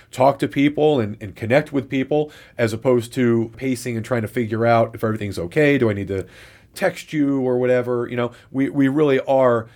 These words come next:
uh, evolving from that particular, uh, piece of the lifestyle for us. And, and being able to separate in those environments is important. We don't do that enough.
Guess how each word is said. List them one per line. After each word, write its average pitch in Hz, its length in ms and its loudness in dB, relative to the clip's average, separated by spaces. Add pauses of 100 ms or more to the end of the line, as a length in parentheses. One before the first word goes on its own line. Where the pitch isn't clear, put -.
(160)
uh, - 180 -10
evolving 123 540 0
from 107 380 -6
that 120 340 -2
particular, 110 680 -4 (460)
uh, 110 140 -2
piece 117 340 -2
of 98 280 -4
the 110 120 -4
lifestyle 104 400 0
for 101 180 -2
us. 104 160 0
And, 107 180 -8
and 113 120 -2
being 147 220 2
able 135 180 0
to 120 100 -10
separate 120 600 2
in 120 160 -2
those 113 200 0
environments 107 500 0
is 95 120 -8
important. 95 360 -2
We 113 120 -4
don't 127 260 -2
do 117 120 -4
that 107 180 -2
enough. 85 480 -16